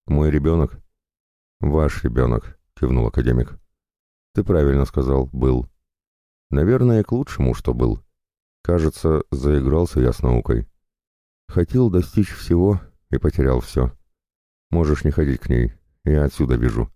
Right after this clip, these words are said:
Обычная реанимация тут не поможет. Она уже пару минут как мёртвая. Со сломанной шеей долго не живут даже мощные псионики». Я посмотрел на Арину.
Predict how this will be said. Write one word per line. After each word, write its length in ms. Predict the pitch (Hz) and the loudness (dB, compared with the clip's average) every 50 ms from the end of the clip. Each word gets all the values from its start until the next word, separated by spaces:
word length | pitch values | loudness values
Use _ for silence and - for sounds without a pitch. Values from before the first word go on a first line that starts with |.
| _ _ _ _ _ _ _ _ _ _ _ _ _ _ _ | _ _ _ _ _ _ _ _ _ _ _ _ _ _ _
Обычная 680 | - 67 67 67 76 104 113 - - 101 98 92 92 87 | -2 0 2 2 2 2 0 0 0 0 2 2 2 2
реанимация 720 | 78 80 78 76 76 76 85 95 95 - - - 82 82 78 | 2 2 2 2 2 2 2 0 -2 -2 -2 0 0 0 2
тут 220 | - 82 73 - | 0 -2 -2 0
не 80 | 76 71 | -2 -2
поможет. 420 | - 73 69 78 78 65 60 - - - - _ _ _ _ _ _ _ _ _ _ _ | 0 0 2 2 0 0 -2 -6 -8 -16 -20 _ _ _ _ _ _ _ _ _ _ _
Она 260 | - - 71 78 78 | -4 -2 0 0 2
уже 220 | 78 76 71 73 76 | 0 0 0 0 0
пару 280 | - 80 76 73 73 | 0 0 0 2 2
минут 280 | 73 73 76 78 78 - | 2 2 2 2 0 0
как 180 | - 69 - | -4 -4 -2
мёртвая. 520 | - 80 80 - - 64 60 58 58 55 - _ _ _ _ _ _ _ _ _ _ _ _ _ _ _ - | 0 0 -2 0 0 0 0 0 0 -2 -6 _ _ _ _ _ _ _ _ _ _ _ _ _ _ _ -4
Со 100 | - 76 | -4 -4
сломанной 480 | - - 107 120 123 120 110 107 98 | -2 0 0 2 2 2 2 2 2
шеей 560 | 90 - - - 95 101 101 95 92 87 82 - - - | 0 0 0 2 4 4 4 4 4 4 2 -2 -4 -6
долго 320 | - 65 80 85 82 82 78 | -2 2 2 2 4 4 2
не 80 | 78 | 2
живут 320 | 71 64 69 73 82 85 69 | 2 2 2 2 2 2 2
даже 220 | 69 67 62 67 | 0 0 2 2
мощные 380 | 67 71 73 69 - 69 67 62 | 2 2 0 0 0 0 0 0
псионики». 600 | - - - 62 62 58 58 57 - - - - - _ _ _ _ _ _ _ _ _ _ _ _ _ _ _ _ _ _ _ _ _ - | 0 -2 -2 0 0 0 -2 -2 -2 -4 -6 -6 -10 _ _ _ _ _ _ _ _ _ _ _ _ _ _ _ _ _ _ _ _ _ 0
Я 160 | 98 117 127 | 0 0 2
посмотрел 480 | - 107 - - 76 71 76 82 82 | 0 -2 0 0 0 2 2 2 2
на 160 | 78 71 65 64 | 4 2 2 2
Арину. 340 | 58 60 57 58 55 53 | 2 2 0 0 -2 -4